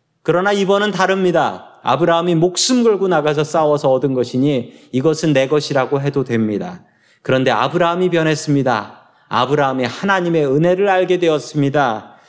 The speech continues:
그리고 하나님 앞에 감사함으로 헌금을 드립니다. 이것이 우리가 하나님 앞에 헌금하는 마음이어야 합니다. 아브라함의 마음을 배우십시오.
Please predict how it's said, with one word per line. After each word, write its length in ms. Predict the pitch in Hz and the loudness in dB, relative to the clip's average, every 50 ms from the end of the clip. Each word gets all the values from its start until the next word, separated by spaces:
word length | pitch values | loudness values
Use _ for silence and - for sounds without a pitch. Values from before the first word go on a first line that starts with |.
| _ - _ | _ -20 _
그리고 320 | - 120 123 110 120 113 | -2 -2 0 0 0 -2
하나님 420 | 113 - 180 170 165 170 170 165 156 | -2 -2 -2 0 0 0 0 0 0
앞에 240 | 143 - - 147 | 0 0 -2 -6
감사함으로 880 | - - - 123 123 143 170 170 - 185 170 170 160 151 143 147 147 151 | -6 -4 -4 -2 0 0 0 0 0 0 0 0 0 -2 0 0 0 0
헌금을 460 | 139 165 160 127 113 107 120 135 127 | 0 0 0 0 0 0 0 -2 0
드립니다. 580 | 123 110 104 95 90 87 82 - 87 - - _ _ _ _ _ _ _ _ _ _ _ _ _ _ _ _ _ - | -2 -2 -2 -2 -4 -6 -8 -12 -18 -20 -20 _ _ _ _ _ _ _ _ _ _ _ _ _ _ _ _ _ -2
이것이 400 | 131 147 156 190 196 190 - 233 | -2 0 2 2 0 0 -2 -2
우리가 320 | 247 233 214 208 214 202 | 0 2 0 2 2 0
하나님 420 | 190 - - 220 214 208 202 190 180 | -2 -2 -2 -2 -2 0 2 0 2
앞에 540 | 170 156 151 - - 147 131 110 95 - - - - _ - | 0 0 -2 -2 -2 0 0 0 -2 -6 -12 -20 -20 _ -2
헌금하는 800 | 175 185 180 170 175 165 147 135 117 117 127 143 156 147 143 - - - | 0 0 2 2 2 2 2 2 2 2 2 0 0 -2 -4 -8 -18 -8
마음이어야 760 | - 107 104 110 123 139 156 160 151 131 123 113 113 123 135 | -2 0 0 2 2 2 2 2 2 2 2 2 2 0 0
합니다. 520 | 135 131 117 101 92 82 87 82 - - _ _ _ _ _ _ _ _ _ _ _ | 0 -2 -4 -4 -4 -8 -10 -14 -18 -20 _ _ _ _ _ _ _ _ _ _ _
아브라함의 580 | 113 110 131 131 151 160 151 151 156 170 180 175 | -2 -2 0 0 2 0 2 0 0 0 2 2
마음을 380 | 160 131 123 127 131 151 160 139 | 2 2 2 2 2 0 0 0
배우십시오. 680 | 135 123 131 131 120 - - - - - 92 92 - | 0 0 0 0 -4 -6 -8 -8 -8 -8 -8 -12 -18